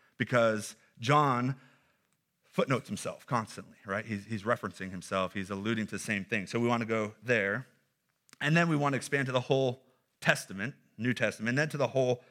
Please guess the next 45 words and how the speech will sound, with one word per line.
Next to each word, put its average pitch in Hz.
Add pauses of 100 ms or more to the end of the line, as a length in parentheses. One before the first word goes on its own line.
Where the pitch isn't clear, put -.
(220)
other 156
Testament, 117
the 113
whole 123
Bible. 110 (540)
So -
you 143
move 185
from 151
the, 131 (120)
the 120
verse 185
all 208
the 190
way 147
out. 90 (460)
And 120
you 131
wanna 127
say, 120
"How 123
does 123
this 113
fit? - (500)
Within 147
the 139
inclusio 123
of 107
the 98
Bible, 95
how 113
does 101
this 95
story 90
fit?" 73 (920)
Um, 95 (260)
and 123
then 143
from 113
there, 135
you 113
want 113
to -
actually 107
move 101